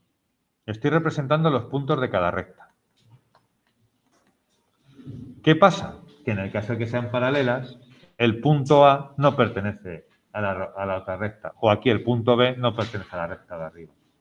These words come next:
Es decir, si sustituimos, por ejemplo, el punto A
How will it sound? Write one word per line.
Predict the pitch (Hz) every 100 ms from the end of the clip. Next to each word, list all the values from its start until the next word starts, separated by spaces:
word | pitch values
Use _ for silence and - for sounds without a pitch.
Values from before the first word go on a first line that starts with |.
| _ _
Es | 120
decir, | 127 131 135 101 - - _ _ _ _ _ _ _ _ _
si | - 139
sustituimos, | 135 131 131 127 110 131 151 107 80 85 - _ _ _ _ _ _ _ _ _ _ _ _ _ _ _ _ _ _ _ _ _ _ - _ _
por | 101
ejemplo, | 101 - 127 113 90 71 - - _ _ _ - _ _ _ _
el | - 135 110
punto | 131 143 131 131 135
A | 113 -